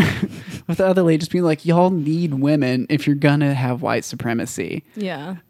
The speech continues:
Speaker 1: I love that, like,
Speaker 2: It's not white men's supremacy, is it?
Speaker 1: No, but it's white feminist, like,
Speaker 2: Ugh,
Speaker 1: action.
Speaker 2: God.
Speaker 1: Like, that's white, that's wild to me.
Speaker 2: White power feminism.
Speaker 1: Like, you know, people are always talking about how, like, they're, like,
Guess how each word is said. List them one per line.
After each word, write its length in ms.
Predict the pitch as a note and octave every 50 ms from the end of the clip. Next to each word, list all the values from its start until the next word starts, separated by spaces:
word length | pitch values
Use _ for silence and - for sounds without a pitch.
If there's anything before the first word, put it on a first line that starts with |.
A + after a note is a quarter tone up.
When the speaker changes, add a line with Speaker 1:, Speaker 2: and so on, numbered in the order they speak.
| _ _ _ _ -
Speaker 1:
I 120 | D3 D3
love 320 | D#3 E3 E3 F3 F#3 F#3 F3
that, 180 | F3 - -
like, 320 | D3 C#3+ C#3 C#3+ C#3 - _
Speaker 2:
It's 140 | G#3+ G3+ G3
not 180 | C4+ C4+ -
white 260 | - B3 B3 B3 B3 B3
men's 300 | A#3+ A3+ A#3 B3 C4 B3+
supremacy, 640 | - A#3+ A3 - A#3 G#3+ G#3 G#3 - - G#3+ G3+
is 260 | - - G3+ A3 G#3
it? 300 | C4 C#4 D4+ D#4 - -
Speaker 1:
No, 280 | E3+ E3 F#3+ G#3 G#3+ G3
but 140 | E3+ D#3+ D#3+
it's 140 | D#3 -
white 400 | D#3 D#3+ D3 D#3+ F3 F#3 F#3 -
feminist, 720 | - - - - C3+ C#3 D#3 C#3 C#3 C#3 C3 - - - - - _ _ _ _ _ _ - _ _ - _ _ _
like, 280 | C#3 C3+ C3 C3 B2+ - F3
Speaker 2:
Ugh, 60 | -
Speaker 1:
action. 580 | C#3+ E3 D#3+ C#3+ - - A#2+ D2+ - - - - -
Speaker 2:
God. 160 | D3 C#3 F#3
Speaker 1:
Like, 160 | D3+ C#3+ C#3
that's 180 | - D#3+ - -
white, 240 | D#3+ D3+ D3 D3 - - _ -
that's 320 | D3 D3 D3+ C#3+ - - - -
wild 640 | D#3 C#3+ C3 B2+ C3 B2+ C#3 D3 D3+ D3+ D3 C#3 B2+
to 120 | - - -
me. 300 | G2 - - - - F3
Speaker 2:
White 180 | E3+ - -
power 360 | - D#3+ - F3 E3+ F#3+ F3 F3 _
feminism. 760 | - F3+ F#3+ F#3+ G3 F#3+ F#3 - - F#3 F#3 F#3 F3+ F#3 F#3 - _ _ _ _ _ _
Speaker 1:
Like, 300 | - C#3+ C3+ C3 C3 - - _ _ _ _ _ _
you 100 | - D#3
know, 140 | D#3+ D3+ C#3
people 260 | - D3+ D#3+ D3 D3
are 40 | C3+
always 180 | C3 C3 A#2 -
talking 160 | B2 A#2+ A#2+
about 160 | A2+ G2+ -
how, 120 | A#2+ A2+
like, 200 | A2+ A2+ A2+ A2+
they're, 280 | B2 B2 B2 A#2+ A#2 - - _
like, 200 | A#2+ A#2 G#2